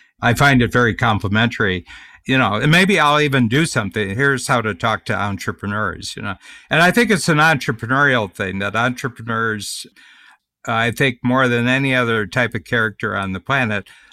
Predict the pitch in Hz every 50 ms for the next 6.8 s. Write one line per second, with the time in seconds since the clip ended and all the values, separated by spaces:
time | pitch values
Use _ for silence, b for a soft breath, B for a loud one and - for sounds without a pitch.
0 | B - 127 143 156 165 143 131 120 147 131 123 123 120 110 101 117 123 127 123
1 | 127 120 113 110 104 101 101 101 101 95 110 104 104 101 104 - 120 117 107 -
2 | _ 104 90 87 - 107 107 104 110 123 120 120 113 110 110 98 95 98 110 104
3 | 101 101 95 - 107 98 95 95 92 92 B B B B B B - 143 139 143
4 | 151 160 160 147 131 120 113 - - - - 113 104 104 107 120 120 120 110 113
5 | 101 98 107 113 120 123 120 107 117 104 98 95 107 104 101 101 104 107 107 104
6 | - 113 95 - 104 104 107 110 110 110 101 - - - -